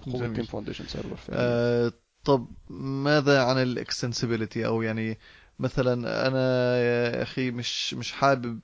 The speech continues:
Speaker 1: نعم.
Speaker 2: ال-، يعني حابب كل إشي في الفيجوال ستوديو اي ال ام تيم فاونديشن سيرفر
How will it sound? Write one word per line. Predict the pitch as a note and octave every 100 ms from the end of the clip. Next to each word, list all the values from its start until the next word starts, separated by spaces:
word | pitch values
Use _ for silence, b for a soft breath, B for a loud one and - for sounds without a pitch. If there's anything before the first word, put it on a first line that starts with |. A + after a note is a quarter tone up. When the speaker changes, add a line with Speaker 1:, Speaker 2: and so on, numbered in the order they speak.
| _ D3
Speaker 1:
نعم. | C3+ B2
Speaker 2:
ال-، | A#2 - -
يعني | B2+ A#2+
حابب | - F3 D3+ B2 -
كل | F3 E3+ D#3+
إشي | D#3 -
في | C#3+ C#3
الفيجوال | B2+ B2 A#2+ A2+ B2+ B2+
ستوديو | - B2+ B2 -
اي | B2+
ال | B2
ام | B2 C3 A#2 A2+
تيم | - B2+
فاونديشن | - A#2+ B2+ B2+
سيرفر | - C#3+ D#3